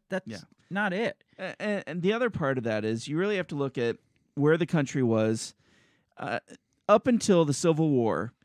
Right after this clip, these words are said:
Speaker 2: a state was essentially a citizen's country.
Speaker 1: Yes.
Speaker 2: Right? You were a citizen of Virginia. You were a citizen of, of,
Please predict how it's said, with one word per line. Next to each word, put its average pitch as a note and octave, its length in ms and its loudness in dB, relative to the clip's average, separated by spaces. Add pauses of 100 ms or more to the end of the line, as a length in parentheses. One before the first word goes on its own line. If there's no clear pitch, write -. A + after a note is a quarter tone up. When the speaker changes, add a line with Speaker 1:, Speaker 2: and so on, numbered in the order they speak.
(320)
Speaker 2:
a C#3+ 120 0
state F#3+ 520 0
was D3 220 2
essentially D3 580 -4
a B2+ 60 0
citizen's A#2 580 -4
country. - 520 -10 (140)
Speaker 1:
Yes. B2+ 360 -8
Speaker 2:
Right? C3+ 280 -2
You E3+ 220 0
were G3+ 180 4
a F#3 60 0
citizen C3+ 460 -2
of B2+ 100 -2
Virginia. A#2 680 -4
You C3+ 140 -2
were D#3 140 2
a D3+ 40 0
citizen C3+ 640 -4
of, A2+ 560 -4
of, A#2 300 -8